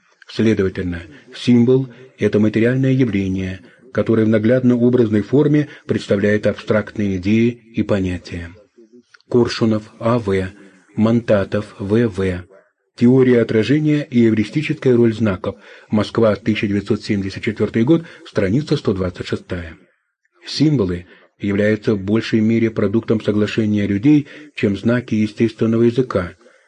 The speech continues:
Они создаются преимущественно целенаправленно, а не стихийно, по существу представляя собой конвенции, принимаемые людьми с известной долей условности. Большое место в символе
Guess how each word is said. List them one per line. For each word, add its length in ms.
Они 220
создаются 500
преимущественно 720
целенаправленно, 1040
а 120
не 120
стихийно, 760
по 80
существу 420
представляя 540
собой 420
конвенции, 840
принимаемые 640
людьми 460
с 60
известной 560
долей 520
условности. 800
Большое 440
место 280
в 60
символе 460